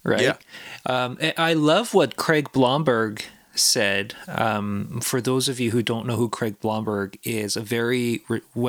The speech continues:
Speaker 1: well-respected evangelical Bible commentator and scholar.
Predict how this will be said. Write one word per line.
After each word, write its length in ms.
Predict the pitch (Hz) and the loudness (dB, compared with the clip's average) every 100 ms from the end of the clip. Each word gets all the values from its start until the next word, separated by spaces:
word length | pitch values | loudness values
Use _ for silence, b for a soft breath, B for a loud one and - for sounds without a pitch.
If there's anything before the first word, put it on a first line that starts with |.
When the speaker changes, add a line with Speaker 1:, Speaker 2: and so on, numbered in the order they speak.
| 120 123 | -2 -2
Speaker 1:
well-respected 840 | 117 113 - 117 104 - 104 101 - | 0 -2 0 -4 -4 -2 -2 -2 -4
evangelical 880 | 127 117 113 107 110 117 104 104 - | -2 -2 -2 -2 -4 -2 -2 -4 -4
Bible 280 | 113 113 110 | -4 -4 -6
commentator 840 | - 113 104 101 107 98 95 98 | -6 -6 -4 -6 -6 -4 -4 -4
and 160 | 98 101 | -6 -6
scholar. 540 | - 104 98 98 104 | -4 -2 -2 -2 -6